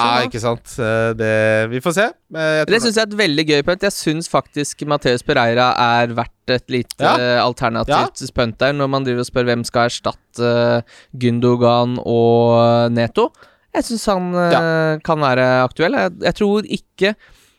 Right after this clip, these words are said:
Speaker 1: eh, West Brom, eh, klarer seg, men jeg tror de kommer til å score bra med mål, eh, eh, på slutten av sesongen.
Speaker 2: Ja, nei, men jeg er he-, helt enig. Det, det er sånn, der sp-, der er det mange ting som,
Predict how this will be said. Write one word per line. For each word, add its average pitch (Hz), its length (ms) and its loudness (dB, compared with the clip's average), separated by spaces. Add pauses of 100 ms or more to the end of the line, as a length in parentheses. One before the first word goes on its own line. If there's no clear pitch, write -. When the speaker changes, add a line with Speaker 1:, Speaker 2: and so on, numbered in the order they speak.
(180)
Speaker 1:
eh, 156 260 2
West 147 240 -2
Brom, 135 480 -2
eh, 131 300 0
klarer 127 260 0
seg, 196 180 0
men 202 140 0
jeg - 40 -20
tror 190 120 0
de 190 80 0
kommer 175 180 -2
til 175 120 0
å 175 200 0
score 165 440 2
bra 147 180 0
med 147 140 -4
mål, 135 260 0
eh, 139 460 0 (380)
eh, 139 260 -2
på 151 120 -6
slutten 123 160 -8
av 127 80 -2
sesongen. 139 320 -4 (1040)
Speaker 2:
Ja, 160 160 2
nei, 190 120 2
men 180 300 2
jeg 165 180 2
er 151 140 -2
he-, 151 180 0
helt 160 200 -2
enig. 120 340 -4 (100)
Det, 139 220 -2
det 147 100 0
er 143 140 2
sånn, 117 240 -6
der 120 240 0
sp-, 123 240 -14
der 127 140 0
er 127 100 2
det 131 80 -4
mange 104 240 -6
ting 107 180 -14
som, 117 300 -12